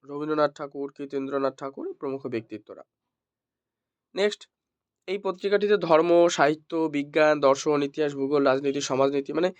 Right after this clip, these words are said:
এই সব কিছুই, আহ, বিভিন্ন বিভ-, বিষয় নিয়ে কিন্তু বহু মননশীল যে রচনা, সেটা প্রকাশিত হতো। আর কি লিখবে? পত্রিকাটির সর্বাপেক্ষা উল্লেখযোগ্য বৈশিষ্ট্য হচ্ছে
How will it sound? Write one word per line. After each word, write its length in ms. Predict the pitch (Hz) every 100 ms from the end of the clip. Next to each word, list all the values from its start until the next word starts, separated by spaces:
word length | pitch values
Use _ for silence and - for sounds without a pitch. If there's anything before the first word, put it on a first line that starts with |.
| _ _ _
এই 100 | 190
সব 240 | - 160 _
কিছুই, 320 | 190 208 202
আহ, 360 | 85 52 - 143
বিভিন্ন 500 | 151 160 175 170 170
বিভ-, 360 | 143 147 143
বিষয় 380 | - 135 165 156
নিয়ে 200 | 156 156
কিন্তু 260 | 156 165 196
বহু 240 | 147 151
মননশীল 540 | 147 135 143 151 170
যে 120 | 156 147
রচনা, 380 | 127 143 160 415 _ _
সেটা 200 | _ 147
প্রকাশিত 480 | 226 160 131 147 143
হতো। 300 | 202 139 - _ _ _ _ _ _ _ _ _ _ _ _ _ _ _ -
আর 140 | 190
কি 80 | 208
লিখবে? 320 | 214 185 208 - _ _ _ _ _ _
পত্রিকাটির 720 | 190 190 220 233 226 156 233
সর্বাপেক্ষা 920 | - 147 160 190 208 - 185 120 - - _ _ - - _ _ - _ _
উল্লেখযোগ্য 540 | _ 143 175 180 185 185
বৈশিষ্ট্য 440 | 156 147 170 175
হচ্ছে 260 | 190 254